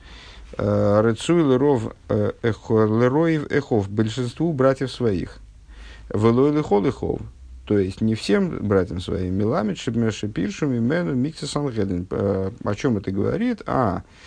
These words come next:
что от него отделилась некоторая часть Сангедрина. Мордехай, как известно, был, э, с-, главой Сангедрина на тот момент.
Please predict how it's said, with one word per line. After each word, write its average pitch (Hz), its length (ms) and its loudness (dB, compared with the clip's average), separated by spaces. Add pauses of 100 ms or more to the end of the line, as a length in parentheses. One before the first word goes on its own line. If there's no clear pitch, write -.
(200)
что 113 200 2
от 113 140 2
него 202 280 2
отделилась 135 760 0
некоторая 139 420 0
часть 151 300 0
Сангедрина. 104 680 -2 (240)
Мордехай, 104 460 -2
как 107 160 -8
известно, 98 360 0
был, 92 220 -2 (680)
э, 92 600 -4
с-, - 580 -16
главой 104 520 0
Сангедрина 92 720 -4
на 151 140 -4
тот 160 160 -8
момент. 165 420 -4